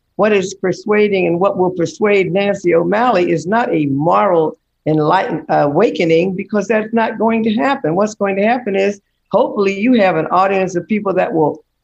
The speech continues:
hammer down with that petition. We can put some people on this. We have attorneys.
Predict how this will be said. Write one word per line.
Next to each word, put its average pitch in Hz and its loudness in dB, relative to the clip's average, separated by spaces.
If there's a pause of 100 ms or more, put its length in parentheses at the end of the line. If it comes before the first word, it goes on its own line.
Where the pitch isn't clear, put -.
hammer 233 0
down 208 2
with 202 2
that 214 2
petition. 226 0 (120)
We 208 2
can 202 0
put 214 -2
some 208 -2
people 214 0
on 202 2
this. 220 2
We 214 2
have 185 0
attorneys. 214 0